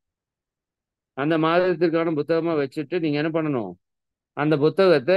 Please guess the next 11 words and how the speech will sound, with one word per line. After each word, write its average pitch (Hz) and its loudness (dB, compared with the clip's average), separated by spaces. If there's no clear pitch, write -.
டெய்லியும் 165 2
ஒவ்வொரு 160 0
பேஜ் 170 -2
படிச்சுட்டே 147 -6
வாங்க. 127 -4
ஒரு 139 0
பேஜ், 175 4
ரெண்டு 143 2
பேஜ் 160 0
மட்டும் 147 -4
படிங்க. 139 -2